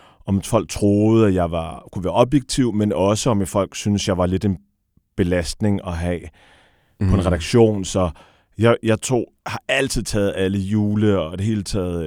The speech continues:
Speaker 1: øh, helligdagene, <laughs> selvom vi også var begyndt at holde jul, men jeg tror, alle andre sagde sådan, "Kan du ikke lige tage den?"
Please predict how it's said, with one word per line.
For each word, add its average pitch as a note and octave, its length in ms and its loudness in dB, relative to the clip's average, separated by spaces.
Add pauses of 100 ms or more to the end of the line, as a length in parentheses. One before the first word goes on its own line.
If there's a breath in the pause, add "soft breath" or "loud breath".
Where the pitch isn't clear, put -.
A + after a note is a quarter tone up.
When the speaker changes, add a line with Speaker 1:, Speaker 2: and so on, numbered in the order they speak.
Speaker 1:
øh, D#2 60 -12 (480)
helligdagene, F2+ 640 0 (220)
<laughs> - 160 -14
selvom G2+ 440 -2
vi F#2+ 120 -2
også F#2 160 -2
var G2 100 2
begyndt G2 260 -2
at F#2 60 0
holde F#2 160 -2
jul, F#2+ 160 -4
men G2 80 -4
jeg F#2 120 0
tror, A2 180 -2
alle G2 240 -2
andre F2+ 180 -2
sagde E2+ 220 -6
sådan, D#2+ 160 -12
"Kan F#2 100 -10
du F#2+ 60 -2
ikke F2 100 -6
lige F2 60 -6
tage D#2+ 160 -10
den?" - 140 -12